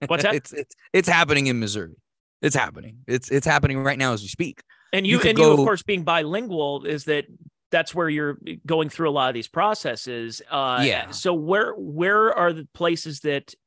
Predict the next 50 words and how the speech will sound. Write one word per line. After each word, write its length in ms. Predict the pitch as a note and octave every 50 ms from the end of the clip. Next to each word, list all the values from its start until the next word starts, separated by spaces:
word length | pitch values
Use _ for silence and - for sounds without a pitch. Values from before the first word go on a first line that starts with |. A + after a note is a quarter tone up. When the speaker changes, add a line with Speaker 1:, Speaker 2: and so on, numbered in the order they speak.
| _ A3
Speaker 1:
i-, 100 | D#3 - -
are, 140 | - E3+ D#3+
like, 180 | D3+ C#3+ C#3 -
really 440 | C3 B2 C3 C#3+ F3 G3 G#3 F#3+ E3+
big 380 | - D#3 D#3 D#3 D#3 D3 C#3+ C3+
that 200 | C#3 C3 B2 - _ _
either 320 | - D3 D3+ C#3+ C#3+ C#3
the 120 | C3 B2+ A#2+
media 280 | B2+ C#3 F3+ A3+ - F#3+
Speaker 2:
Yeah. 40 | F#3
Speaker 1:
is 100 | E3+ F#3
not 180 | F#3+ F#3+ -
talking 360 | - F#3 F3+ E3+ - F3+ F3 E3
about 320 | D3+ D#3 D#3 D#3+ E3 D#3+ -
or 200 | F#3 D3+ C#3+ C#3+
that 160 | C3 C3+ - -
people 200 | E3 D#3+ E3+ D#3
just 200 | - C3+ B2 -
don't 160 | C#3 C3 -
know 200 | A#2 A#2+ C3+ D#3+
enough 220 | C#3+ A2+ G2+ - -
about? 280 | - - C2+ C#2 -
Speaker 2:
Yeah. 480 | G3+ B3 A3 G3+ F#3 D#3 A2+ F#2+ F2 F2 -
So, 560 | - - - C#3+ C#3+ C#3 C3+ C3 C3 C3 B2+ -
uh, 380 | C3+ C#3 C3+ C3 C3 B2+ A#2+ A#2 -
if 180 | C3 B2 - -
you 80 | D#3+
could 140 | D#3+ - D#3+ C#3
do 100 | C#3+ D3
me 100 | C#3+ C3+
a 40 |
solid 300 | B2+ - C3 C3 C3 C3
and 100 | B2 A2
scroll 320 | - - - - B2+ B2+ B2
down 220 | B2 A#2+ A#2+ A#2+
almost 400 | - A2+ A2+ A2+ A#2+ A#2+ - -
to 80 | - A2
the 180 | G2+ G2 -
end, 340 | G2+ G2+ G#2 A#2 C3 C3+ C3+ - _ _ _
'cause 160 | - G#2+ G#2
this 100 | A#2 A#2+
is 120 | A#2+ A#2 A2+
the 100 | A2+ -
part 300 | - - A#2 A2 G#2 -
that 100 | G2 G2
I 20 |
really 280 | F#2+ G2 G2+ G2 G2+ G2
wanna 200 | G2 F#2+ F#2+ F#2
show 260 | - - G2+ F#2 D#2+
people, 540 | D2+ - E2 D2+ - - - G1+ - -